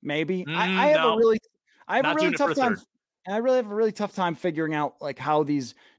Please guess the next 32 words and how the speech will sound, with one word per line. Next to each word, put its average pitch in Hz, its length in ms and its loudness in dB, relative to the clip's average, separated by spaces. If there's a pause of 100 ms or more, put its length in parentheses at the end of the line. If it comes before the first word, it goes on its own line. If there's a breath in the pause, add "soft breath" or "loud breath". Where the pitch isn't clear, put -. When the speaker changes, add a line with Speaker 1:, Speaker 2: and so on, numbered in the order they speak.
Speaker 1:
draft 151 360 -2
trades 156 320 0
are 139 80 0
actually 143 320 -4
going 131 280 -6
to 127 100 -10
work. 131 320 -6
Like, 139 260 -8
people 196 520 0 (180 loud breath)
love 165 340 0
the 156 120 -2
Jimmy 160 320 0
Johnson 160 460 -2
chart. 160 460 2 (240 soft breath)
Uh, - 40 0
our 135 200 -2
friend 170 300 -2
Brad 160 220 2
Spielberger 165 840 0
and, 139 300 -6
uh, 123 160 -4
Jason 151 420 -4
Fitzgerald 151 520 -2
from 143 120 -4
Over 143 200 -2
the 127 80 -6
Cap, 151 320 -2
they 147 160 -2
invented 127 360 -6
their 175 240 2
own 180 180 2
chart 170 360 2